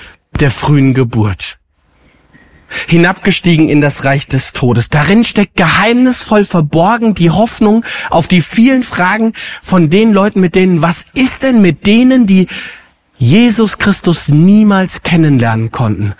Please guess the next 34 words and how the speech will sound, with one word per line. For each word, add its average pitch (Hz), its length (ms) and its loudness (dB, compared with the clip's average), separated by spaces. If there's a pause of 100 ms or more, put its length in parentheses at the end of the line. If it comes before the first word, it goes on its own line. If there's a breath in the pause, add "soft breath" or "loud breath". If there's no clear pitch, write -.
(200 loud breath)
weil 175 200 0
sie 196 160 0
vor 196 240 0
ihm 185 240 0
gelebt 170 440 0
haben, 139 220 2
weil 208 240 0
die 226 140 0
Liebe 226 340 0 (240)
Gottes 240 440 -2
sie 214 240 2 (340 loud breath)
niemals 240 640 2
erreichen 220 420 -2
konnten, 180 240 0
weil 175 160 2
sie 185 100 2
nie 208 360 4
etwas 196 360 -4
davon 175 420 0
gehört 151 540 -2
haben. 92 380 -6 (560)
„Was - 180 -4
ist 262 200 -4
mit 139 200 0
denen?“, 98 360 -2 (580 loud breath)
fragte - 420 -2
mich 131 220 2
vor - 260 -4
kurzem 143 440 0
einer 139 300 0
hier 139 220 0
aus 117 140 -6
der 123 140 -2
Gemeinde. 104 680 -2